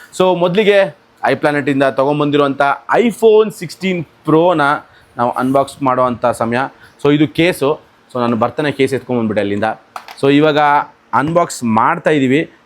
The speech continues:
So ಅಲ್ಲಿ ನಿಮ್ಗೆ ಗೊತ್ತಲ್ಲ, ಓಪನ್ ಮಾಡಲೇಬೇಕಾಗುತ್ತೆ. So ಅದರಿಂದ ಓಪನ್ ಆಗಿದೆ. So ಅಲ್ಲೇ ಓಪನ್ ಮಾಡ್ಕೊಂಡ್ಬಿಟ್ಟಿದ್ದೀನಿ. So ನಿಮಗೆ ಮೊದಲಿಗೆ ಅನ್ಬಾಕ್ಸ್ ಮಾಡೋವಂಥ ಟೈಮ್ ಬಂತಿದೆ. So let's unbox. ಓ,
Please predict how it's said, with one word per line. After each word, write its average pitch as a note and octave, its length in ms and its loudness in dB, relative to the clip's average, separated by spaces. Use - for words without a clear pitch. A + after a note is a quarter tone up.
So D3 60 0
ಅಲ್ಲಿ D#3+ 220 0
ನಿಮ್ಗೆ E3+ 160 -2
ಗೊತ್ತಲ್ಲ, C#3+ 260 0
ಓಪನ್ C#3 320 -2
ಮಾಡಲೇಬೇಕಾಗುತ್ತೆ. B2 640 -2
So A#2 160 0
ಅದರಿಂದ C3 260 0
ಓಪನ್ B2 380 0
ಆಗಿದೆ. A2+ 480 -4
So A2 60 -14
ಅಲ್ಲೇ A2 160 -2
ಓಪನ್ A#2+ 320 -2
ಮಾಡ್ಕೊಂಡ್ಬಿಟ್ಟಿದ್ದೀನಿ. A#2 960 -6
So D3 80 2
ನಿಮಗೆ C#3+ 480 0
ಮೊದಲಿಗೆ D#3+ 420 2
ಅನ್ಬಾಕ್ಸ್ D#3+ 440 0
ಮಾಡೋವಂಥ C#3+ 320 0
ಟೈಮ್ C3 300 0
ಬಂತಿದೆ. B2+ 680 -2
So A#2+ 240 2
let's D3 180 -4
unbox. E3 260 2
ಓ, E3+ 460 4